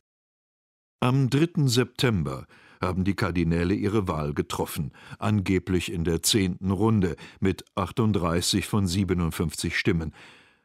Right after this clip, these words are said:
Papst wird der sechzigjährige Erzbischof von Bologna, Giacomo della Chiesa, ein leidenschaftlicher Friedensfreund,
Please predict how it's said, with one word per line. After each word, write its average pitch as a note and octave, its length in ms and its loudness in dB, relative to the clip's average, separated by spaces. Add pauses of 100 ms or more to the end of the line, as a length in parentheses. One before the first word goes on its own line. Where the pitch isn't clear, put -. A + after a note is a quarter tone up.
(240)
Papst - 640 -2
wird - 120 -4
der C3+ 100 0
sechzigjährige A2+ 920 0
Erzbischof G2+ 640 0
von A2 160 0
Bologna, A2+ 560 4 (360)
Giacomo A2 480 0
della E2 280 0
Chiesa, D#2 720 0 (640)
ein D2+ 240 -4
leidenschaftlicher F#2 920 0
Friedensfreund, F#2+ 1000 0